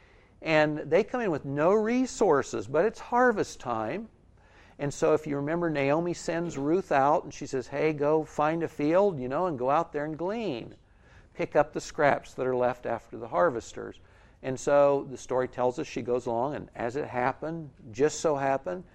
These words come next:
she ends up in the field of Boaz, who happens to be related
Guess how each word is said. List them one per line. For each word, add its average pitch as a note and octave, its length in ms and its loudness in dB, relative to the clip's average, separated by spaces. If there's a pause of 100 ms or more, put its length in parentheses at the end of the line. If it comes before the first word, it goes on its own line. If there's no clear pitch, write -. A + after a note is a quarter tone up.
(240)
she B2+ 220 -6
ends C3+ 220 -2
up C#3+ 180 0
in C3 80 -6
the B2+ 60 -10
field C#3+ 300 0
of G#2+ 120 -4
Boaz, D3+ 480 4
who G#2+ 120 -4
happens A2+ 560 -10
to A#2+ 60 -10
be A#2+ 160 -4
related A#2+ 540 -4